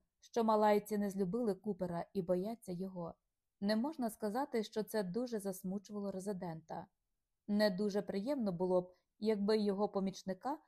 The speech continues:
почали тут поважати так само, як і його самого. Ретельно все підготувавши, містер Вобертон вирушив дорогу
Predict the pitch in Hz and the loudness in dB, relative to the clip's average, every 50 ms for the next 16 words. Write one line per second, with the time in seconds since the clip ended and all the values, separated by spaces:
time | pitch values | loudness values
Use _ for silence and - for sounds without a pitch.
0 | _ _ _ _ - 233 226 - 247 247 240 240 240 233 220 - _ 220 220 208 | _ _ _ _ -4 -4 0 2 2 4 4 2 2 0 -2 -2 _ -2 2 4
1 | 220 214 202 220 220 214 214 190 - 190 190 185 - - - 220 247 262 254 247 | 4 4 4 2 0 0 0 -4 -4 -6 -6 -6 -6 -4 -2 -2 -2 -2 -2 -4
2 | 247 247 _ _ _ _ _ _ 208 214 208 202 202 - _ - 190 180 196 190 | -6 -6 _ _ _ _ _ _ 0 2 2 2 0 -6 _ -8 -4 -4 -2 -2
3 | 185 185 185 - 233 220 202 180 165 170 170 175 175 - - _ _ _ _ _ | -2 -4 -4 -4 -4 -4 -4 -4 -6 -8 -8 -10 -10 -12 -14 _ _ _ _ _
4 | _ _ _ _ _ _ _ _ _ _ _ _ _ _ _ _ _ _ 202 208 | _ _ _ _ _ _ _ _ _ _ _ _ _ _ _ _ _ _ 2 2
5 | 214 214 208 208 214 208 202 202 196 196 185 - - 202 190 190 196 180 185 180 | 2 2 2 4 4 4 6 4 4 0 -2 -2 -2 -2 0 0 0 0 0 0
6 | 180 180 175 170 180 208 233 240 - - 240 226 233 - _ _ _ _ - 196 | 0 -2 -2 0 0 0 -2 -2 -6 -8 -8 -8 -8 -10 _ _ _ _ -2 -2
7 | 214 285 339 - - - 220 202 185 185 175 170 170 175 175 - - 214 247 285 | 0 0 -2 -4 -2 -2 0 2 2 2 2 2 0 -2 -2 -2 -4 -2 -2 -2
8 | 294 - _ _ _ _ _ 202 175 185 202 214 220 214 214 - 214 190 180 175 | -6 -10 _ _ _ _ _ -2 2 2 2 2 2 -2 -4 -4 -6 -6 -2 -2
9 | 202 196 185 175 165 165 160 165 - - | -2 0 0 -2 -2 -4 -6 -10 -10 -12